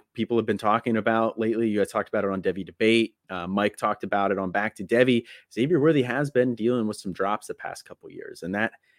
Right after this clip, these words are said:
has to be frustrating for, for he, I'm sure, loves throwing to a guy as, as dynamic and fast as Xavier Worthy. There were some drops that cost them some games.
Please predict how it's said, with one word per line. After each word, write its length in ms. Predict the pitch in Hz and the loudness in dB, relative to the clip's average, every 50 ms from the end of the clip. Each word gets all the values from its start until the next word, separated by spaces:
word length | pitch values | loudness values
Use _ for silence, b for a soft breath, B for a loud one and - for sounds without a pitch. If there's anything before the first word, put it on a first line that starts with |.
| _ - | _ -10
has 340 | - - 117 127 139 - | -2 0 0 0 0 2
to 80 | - 123 | 0 2
be 160 | 113 117 107 | 2 2 0
frustrating 880 | - - - 110 110 123 - - - 113 101 95 90 92 87 87 82 - _ _ _ _ _ | 0 -2 0 4 4 4 4 2 0 2 2 2 2 0 -2 -4 -6 -10 _ _ _ _ _
for, 840 | _ - - - 104 98 98 95 92 92 90 87 87 87 87 87 _ _ _ _ _ _ _ _ _ _ _ _ _ _ _ _ _ _ _ _ _ _ _ - | _ -20 -6 -2 0 2 2 4 2 2 2 0 -2 -4 -8 -14 _ _ _ _ _ _ _ _ _ _ _ _ _ _ _ _ _ _ _ _ _ _ _ -8
for 180 | 87 80 - _ _ - - | -8 -8 -8 _ _ -16 -8
he, 380 | - 98 98 98 98 101 - 87 | -4 -4 -2 -2 -2 -2 -4 -6
I'm 100 | 95 90 | -8 -8
sure, 200 | - - 104 92 | -4 -2 -2 -2
loves 560 | 90 92 95 98 98 95 98 98 - - - _ _ _ _ _ _ _ _ _ _ - | 0 0 2 2 2 2 0 -2 -8 -10 -10 _ _ _ _ _ _ _ _ _ _ -4
throwing 360 | 107 104 104 117 127 127 120 | 2 4 6 6 6 6 4
to 160 | 117 - 120 110 | 4 4 4 4
a 40 | |
guy 240 | 98 110 107 104 107 | 4 4 2 4 2
as, 240 | 107 98 107 98 87 - _ - | 2 0 -2 -6 -8 -10 _ -2
as 220 | 107 101 95 90 - | 0 0 0 -2 -4
dynamic 520 | - 107 101 98 98 101 101 104 98 - | -2 0 0 2 2 0 0 0 -2 -4
and 100 | 98 87 | -6 -6
fast 360 | - 107 98 95 98 - - | -4 -4 -2 -2 -4 -6 -8
as 80 | 98 87 | -10 -6
Xavier 320 | 95 98 95 85 95 92 | -4 -4 -4 -2 -4 -4
Worthy. 500 | 87 95 117 143 147 127 113 110 107 107 - _ _ _ _ _ _ _ _ _ _ _ _ _ _ _ _ - | 0 2 6 6 6 6 6 4 2 0 -6 _ _ _ _ _ _ _ _ _ _ _ _ _ _ _ _ -8
There 120 | 104 107 | -4 2
were 100 | 131 156 | 2 2
some 180 | 147 - 196 151 | 4 4 2 2
drops 360 | 113 104 107 147 170 - - | 4 2 2 2 0 0 0
that 140 | - - - | -4 -4 -4
cost 440 | - - 101 104 123 139 - - - | -4 -4 0 0 0 0 0 -2 -2
them 400 | 120 117 113 107 107 110 110 - _ _ _ _ _ | 0 2 2 0 0 -2 -6 -10 _ _ _ _ _
some 260 | - - - 104 95 | -12 -8 -6 -4 -4
games. 680 | 85 101 113 156 175 139 98 90 87 92 92 92 - - | -2 0 2 4 4 4 2 0 -2 -4 -6 -8 -12 -16